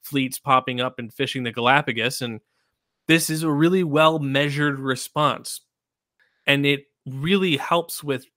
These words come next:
increasing biodiversity, allowing species that are global travelers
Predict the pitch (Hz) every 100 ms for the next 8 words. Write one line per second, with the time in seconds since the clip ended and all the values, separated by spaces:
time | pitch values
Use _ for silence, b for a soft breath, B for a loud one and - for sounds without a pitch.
0 | _ _ 139 123 131 113 131 120 117 117
1 | 110 123 175 165 156 165 160 135 135 156
2 | 151 139 - 143 135 - 143 131 127 131
3 | 127 123 120 127 135 143 139 - 120 123
4 | 135 147